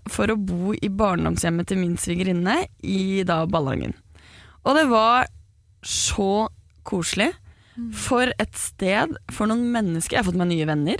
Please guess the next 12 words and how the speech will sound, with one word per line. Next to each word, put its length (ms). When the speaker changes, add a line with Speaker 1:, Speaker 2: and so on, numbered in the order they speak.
Speaker 2:
Ja. 160
Speaker 1:
Tre 360
nye 300
venner 220
jeg 120
har 100
på 160
fornavn 360
og 100
fått 160
på 80
Facebook. 500